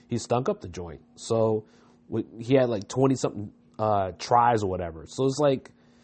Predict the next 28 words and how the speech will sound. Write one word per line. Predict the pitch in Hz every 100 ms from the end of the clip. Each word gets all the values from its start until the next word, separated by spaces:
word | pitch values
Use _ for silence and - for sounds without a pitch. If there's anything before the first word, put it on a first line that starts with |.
| _ _
who | 175 165
knows | 131 127 120
what | 123 101
will | 104
happen? | 104 113 113 113 117 113 _ _ _ _ _ -
I |
mean, | 101 101
he | 127 131
is | 135
a | 117
guard, | 95 107 117 117
so | 110
he | 101 107
can | 117 120
get | 107 107
up | 117 110
a |
bit. | 107 120 123 117 - _ _ _ _ _ _ -
So, | - 107 101 95 82 - _ _ _ _ _ _ _ _ _ _ _ _ _ _ _ _ _ -
you | 104
know, | 95 95 -
you | 117
know, | 101
obviously | 90 92 101 101 104 95 80
Birdman | - 104 98 92
was | 87
a | 85
big | 90 104 101